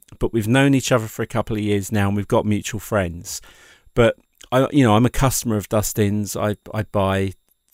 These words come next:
way too many <laughs> things that it's just, you see a pack and you're like, "Oh,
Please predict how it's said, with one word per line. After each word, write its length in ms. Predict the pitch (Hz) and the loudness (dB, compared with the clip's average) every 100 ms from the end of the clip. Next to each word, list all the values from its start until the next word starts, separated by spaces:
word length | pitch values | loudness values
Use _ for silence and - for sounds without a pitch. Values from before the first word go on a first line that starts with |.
| - | -12
way 320 | 113 123 117 | -4 -2 -2
too 280 | - 120 107 | -2 -2 -2
many 300 | 101 98 95 | -2 -4 -6
<laughs> 140 | - | -2
things 520 | - - 143 113 - - - - - | 0 2 0 0 -4 -8 -12 -16 -4
that 240 | - 123 - | 2 2 2
it's 200 | - - | -4 -4
just, 200 | - 123 | -2 -2
you 60 | 131 | 0
see 220 | - 165 | 4 4
a 60 | 143 | 4
pack 340 | - 147 - | 4 2 0
and 100 | 214 | 0
you're 100 | 104 | 0
like, 200 | 95 - | -2 -4
"Oh, 340 | 135 95 85 | -10 -12 -12